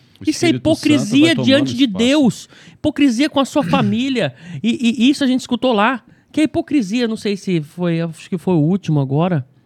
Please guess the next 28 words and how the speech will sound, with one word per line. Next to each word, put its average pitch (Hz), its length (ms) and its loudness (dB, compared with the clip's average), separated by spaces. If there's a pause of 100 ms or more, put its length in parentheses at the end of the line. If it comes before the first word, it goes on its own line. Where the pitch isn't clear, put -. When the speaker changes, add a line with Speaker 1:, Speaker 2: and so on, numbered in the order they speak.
(300)
Speaker 2:
Jobi, 147 380 0
que 226 140 -10
você 277 280 -10
tá 302 120 -6
sendo 330 180 -6
hipócrita 220 680 -4
se - 120 -6
você 170 280 -2
tá 170 200 0
diante 160 260 -2
de 156 60 -6
Deus 156 240 0
ali 165 200 0
nesse 208 260 -2
congresso, 165 640 -2 (200)
ou 202 220 2
no 202 160 -2
culto 202 200 -4
doméstico, 180 440 0
ou 262 60 -2
na 262 100 -2
sua 214 140 -4
igreja, 190 360 -2 (220)
e 311 80 2
continuar 247 380 -4
fazendo 202 420 0
alguma 196 260 -4
coisa, 160 440 -6